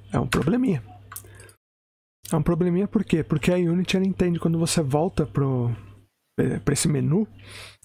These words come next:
ela desabilitou o, o seu mouse pra isso, assim. Porque é como se fosse só o, o, o toque que tá funcionando.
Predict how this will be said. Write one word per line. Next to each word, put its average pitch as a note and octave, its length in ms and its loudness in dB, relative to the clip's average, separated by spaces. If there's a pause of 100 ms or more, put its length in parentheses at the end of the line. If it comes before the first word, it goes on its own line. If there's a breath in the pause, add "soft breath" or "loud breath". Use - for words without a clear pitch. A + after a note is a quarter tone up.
(120)
ela D#3 140 4
desabilitou E3 880 0
o, C3+ 680 0
o C#3 60 2
seu D#3 200 2
mouse D3 480 0
pra C#3 200 0
isso, C3 320 -2
assim. - 240 -2 (280)
Porque C3 200 -2
é - 20 2
como D#3 160 2
se - 60 -2
fosse D#3+ 180 0
só E3 140 2
o, F3+ 540 2
o, E3+ 40 0
o - 40 0
toque - 420 0
que - 80 -8
tá C3+ 120 2
funcionando. B2+ 520 -2